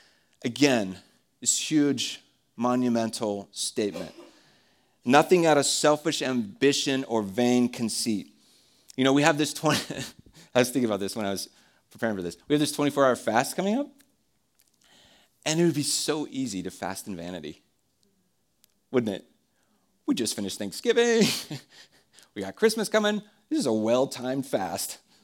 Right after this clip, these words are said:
Because it can easily be like, "Oh, like, I mean, come on." I know everyone has thought it. Like, "Oh, that'd be a good way to shed a few pounds." Are you with me? No, no, I'm just kidding. And here's the thing.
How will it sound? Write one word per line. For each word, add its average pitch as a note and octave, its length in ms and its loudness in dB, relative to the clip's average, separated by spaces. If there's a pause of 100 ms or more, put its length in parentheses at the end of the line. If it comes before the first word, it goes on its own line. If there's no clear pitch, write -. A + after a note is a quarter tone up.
(1500)
Because F#3+ 260 4
it F3+ 100 -4
can G#3 140 4
easily B3 240 6
be E3+ 140 10
like, C#3 280 4
"Oh, F3 340 -2
like, E3 240 -2
I C#3 40 -6
mean, D3+ 260 -8
come F3 180 0
on." F#2+ 160 -2 (120)
I C3 100 2
know D#3 220 4
everyone D3 500 4
has C3 140 -2
thought A2+ 240 0
it. E2 160 -8
Like, F#2+ 280 -6
"Oh, F3 80 -14
that'd C3 140 -12
be - 60 -14
a G#2 40 -14
good D#2+ 160 -16
way F#2 140 -6
to E2+ 80 -10
shed A2 280 -8
a F#2+ 40 -12
few A#2+ 140 -6
pounds." E3+ 480 -8 (3250)
Are A2 60 -4
you A2+ 80 0
with B2+ 120 -4
me? C#3+ 180 -16
No, F#2 80 -12
no, - 320 -20
I'm - 80 -20
just - 120 -20
kidding. F#2 160 -18 (1800)
And D#3+ 120 4
here's A3 180 10
the A#3 80 6
thing. G#3+ 380 6